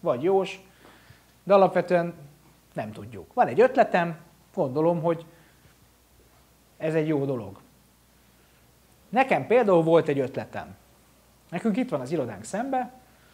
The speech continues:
és mondják, hogy ez a, ez a terem, ez kiadó. És volt egy ötletem,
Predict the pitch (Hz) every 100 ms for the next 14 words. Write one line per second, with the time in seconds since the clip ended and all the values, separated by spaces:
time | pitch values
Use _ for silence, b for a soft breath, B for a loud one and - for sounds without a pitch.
0 | b b _ _ - - - - _ _
1 | 208 147 127 123 - 131 - - 175 131
2 | 120 - 143 123 156 147 143 - 135 107
3 | 98 92 - _ _ _ _ _ _ _
4 | _ _ _ _ _ _ _ _ _ _
5 | _ _ _ _ _ _ _ _ _ -
6 | - 269 156 - 240 - 233 202 156 143